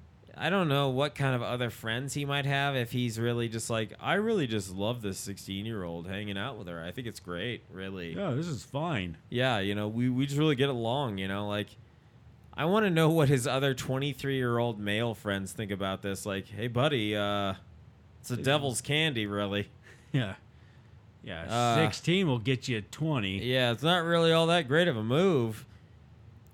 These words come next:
Speaker 1: And he's like, "It's not statutory as much when she's seventeen. It's more indecencies, you know? So I, I don't know. Maybe that's the time."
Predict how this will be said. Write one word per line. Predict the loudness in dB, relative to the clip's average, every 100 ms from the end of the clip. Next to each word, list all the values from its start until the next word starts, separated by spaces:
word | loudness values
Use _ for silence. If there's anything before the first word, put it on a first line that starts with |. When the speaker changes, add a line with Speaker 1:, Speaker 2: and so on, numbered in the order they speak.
| -6
Speaker 1:
And | 0
he's | 2 4
like, | 4 4 4
"It's | 2
not | 4 4 2
statutory | 0 4 6 4 0 -2 2 2 2 2
as | 0
much | 0 0 0 -2
when | -2 -2
she's | -4 -4
seventeen. | -2 0 0 0 -6 -4 -2 0 0 -2 -2
It's | -4
more | -2 0
indecencies, | 0 2 2 2 0 -4 -6 -6 -6 -6 -8 -12 -16 -12
you | -8
know? | -4 -4 -4 -6
So | -4 -2 0
I, | 0 0 0 -2
I |
don't | -2 -2
know. | -2 -2
Maybe | -2 0 0 0
that's | -2 -4 -8
the | -10
time." | -6 -4 -4